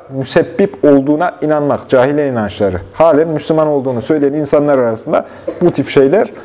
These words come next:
var. Şifayı doktordan, ilaçtan beklemek mesela. Bunun gibi, e, s-, sebeplere bağlanıp müsebbibi unutmak.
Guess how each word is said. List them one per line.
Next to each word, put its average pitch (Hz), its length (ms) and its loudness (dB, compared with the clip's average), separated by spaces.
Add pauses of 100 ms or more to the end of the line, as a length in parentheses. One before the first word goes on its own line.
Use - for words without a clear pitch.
(260)
var. 156 240 4 (1120)
Şifayı 165 600 2 (100)
doktordan, 151 640 0
ilaçtan 139 480 0
beklemek 139 600 0 (640)
mesela. 101 420 -2 (800)
Bunun 202 220 2
gibi, 143 320 -2 (880)
e, 113 560 0 (840)
s-, - 300 -12 (120)
sebeplere 175 600 2
bağlanıp 160 420 0 (760)
müsebbibi 160 600 0
unutmak. 120 640 -2